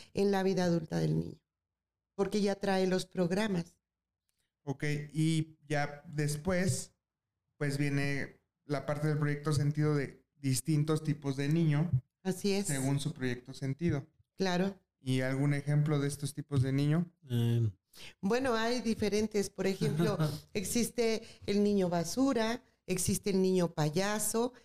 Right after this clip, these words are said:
Speaker 1: el niño pegamento, el niño esponja. O sea, son muchos niños. Eh, algunos vienen a unir el matrimonio,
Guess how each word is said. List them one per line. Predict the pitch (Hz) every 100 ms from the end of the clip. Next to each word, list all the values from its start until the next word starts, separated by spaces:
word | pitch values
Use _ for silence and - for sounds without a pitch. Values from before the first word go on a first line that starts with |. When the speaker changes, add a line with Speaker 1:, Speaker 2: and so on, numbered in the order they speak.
| _
Speaker 1:
el | - 196
niño | 202 196 185
pegamento, | 170 160 165 220 214 196 196 202 _ _
el | 185 185
niño | 185 180 165
esponja. | 160 - - 240 233 208 190 190 - _
O | - 202
sea, | 202 226
son | 226 240 240
muchos | 233 233 233 226
niños. | 233 226 214 254 - - - - _ _
Eh, | - 202 202 196
algunos | 190 185 220 214
vienen | 208 208 202
a | 185
unir | 180 190 196
el | 185 185
matrimonio, | 165 160 170 196 226 214 208